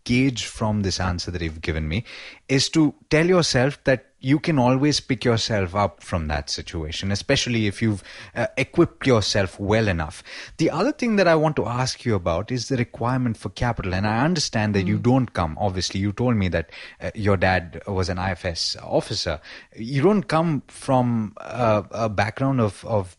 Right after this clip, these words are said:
Speaker 1: business, and you don't have the capital backing that somebody else might have. How challenging is that?
Speaker 2: So that's a tough one. And, um, it's tougher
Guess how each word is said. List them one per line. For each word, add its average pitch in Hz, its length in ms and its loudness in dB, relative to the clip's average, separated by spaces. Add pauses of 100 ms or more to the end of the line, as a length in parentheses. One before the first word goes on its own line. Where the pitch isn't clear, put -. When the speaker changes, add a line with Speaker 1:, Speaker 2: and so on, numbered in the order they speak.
Speaker 1:
business, 113 520 0
and 104 120 -2
you 104 100 0
don't 123 180 0
have 123 320 -2
the 110 80 -4
capital 117 420 -4
backing 113 540 -2 (320)
that 117 240 0
somebody 120 400 0
else 110 200 -2
might 107 220 -2
have. 113 400 0
How 135 300 -2
challenging 151 580 -2
is 92 140 -2
that? - 320 -8 (280)
Speaker 2:
So - 140 -6
that's 220 380 -2
a 202 80 -4
tough - 360 -8
one. 113 220 -10 (140)
And, 180 500 -2
um, 170 400 -2 (400)
it's - 220 -4
tougher 277 300 -2